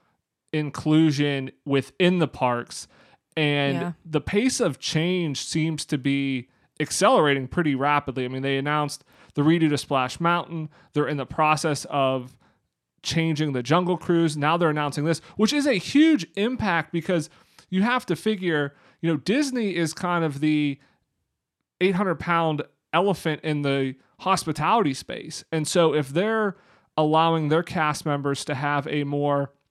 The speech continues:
Speaker 1: gender neutral and personal expression and inclusion in their dress codes,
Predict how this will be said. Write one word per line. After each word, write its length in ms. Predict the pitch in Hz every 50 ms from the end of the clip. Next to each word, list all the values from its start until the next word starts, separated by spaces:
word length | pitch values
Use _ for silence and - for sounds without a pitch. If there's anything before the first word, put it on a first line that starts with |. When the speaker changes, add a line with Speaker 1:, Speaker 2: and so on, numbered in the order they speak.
| _ _ _ _ _ _ _ _ -
Speaker 1:
gender 360 | - 127 170 170 165 156 160 156
neutral 600 | 143 151 151 143 - - 143 139 139 135 131 _ _ - - - _ _ _ -
and 380 | 143 139 135 139 139 135 127
personal 420 | - - 165 160 156 - 160 151 143
expression 640 | 135 - - - 143 139 135 - 151 147 139 135 -
and 120 | 151 139 139
inclusion 560 | 131 - - - 151 151 151 143 151 143 139
in 200 | - 139 135 131
their 180 | 139 156 160
dress 340 | 151 131 147 156 170 185 -
codes, 460 | - - 143 135 135 131 131 127 -